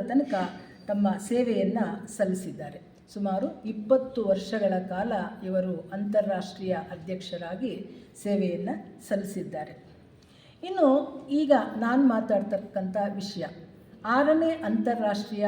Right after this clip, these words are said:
ಅಧ್ಯಕ್ಷರಾಗಿರ್ತಕ್ಕಂಥ ಜಾನ್ ಕೋಟ್ಸ್‌ರವರು ಸಾವಿರದ ಒಂಬೈನೂರ ಎಪ್ಪತ್ತ್ಮೂರು ಮೂರರಿಂದ ಸಾವಿರದ ಒಂಬೈನೂರ ಎಪ್ಪತ್ತೊಂಬತ್ತರವರೆಗೆ ಅಂತಾರಾಷ್ಟ್ರೀಯ ಅಧ್ಯಕ್ಷರಾಗಿ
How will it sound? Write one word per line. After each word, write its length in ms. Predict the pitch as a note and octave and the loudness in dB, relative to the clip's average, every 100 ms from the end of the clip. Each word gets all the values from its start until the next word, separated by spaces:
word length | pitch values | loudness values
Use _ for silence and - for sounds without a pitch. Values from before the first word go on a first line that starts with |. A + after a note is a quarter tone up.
| G3+ G3+ | 0 -2
ಅಧ್ಯಕ್ಷರಾಗಿರ್ತಕ್ಕಂಥ 1300 | F3+ F#3+ G3+ - F#3 F3+ F3 F3 - D#3+ F3 F3+ - G#3+ - - - - - F#3 | -8 -8 -8 -4 -2 -2 -6 -12 -12 -12 -12 -8 -4 -4 -4 -10 -18 -20 -14 -4
ಜಾನ್ 320 | G#3 A3+ C4 | 0 2 2
ಕೋಟ್ಸ್‌ರವರು 1120 | B3+ B3+ A#3+ - F#3+ F#3 A#3+ B3 F#3 - - - - - - | 4 4 2 -2 0 0 2 2 0 -6 -12 -20 -20 -4 2
ಸಾವಿರದ 380 | C#4 D#4 D#4 | 6 4 6
ಒಂಬೈನೂರ 720 | D#4+ C4 A#3 B3 C4 B3 A#3+ A#3+ A#3+ A#3+ | 6 8 6 6 8 8 6 2 2 2
ಎಪ್ಪತ್ತ್ಮೂರು 920 | G#3 G#3 G#3 B3+ - A3 A3+ A#3+ G3+ C4 - B3 G#3 | 2 2 2 0 0 0 4 4 2 -2 -4 -8 0
ಮೂರರಿಂದ 540 | A#3+ A#3+ G3+ F#3 F3 B3+ F#4+ - - - | 2 2 0 0 0 -2 -4 -10 -20 -2
ಸಾವಿರದ 420 | C4+ C#4 D#4 D4+ | 4 6 6 8
ಒಂಬೈನೂರ 680 | D4 A3+ A#3 B3 B3+ A#3+ A#3+ | 8 8 4 6 6 4 2
ಎಪ್ಪತ್ತೊಂಬತ್ತರವರೆಗೆ 1900 | A3+ G#3 A#3+ C4+ B3+ - A3+ B3 B3+ - G#3 G3+ G3+ B3+ B3+ F#3+ G3 - - - | 2 0 2 2 0 0 2 2 2 0 0 2 0 2 4 2 0 -6 -16 -8
ಅಂತಾರಾಷ್ಟ್ರೀಯ 800 | F#3+ A3 A3+ G#3 G3 F3+ - F#3+ F#3 G3 | -4 -2 0 0 0 -2 -4 -2 -2 -4
ಅಧ್ಯಕ್ಷರಾಗಿ 800 | F#3 F#3 G3+ - F#3 F#3 B3 | -8 -8 -8 -4 -4 -2 -2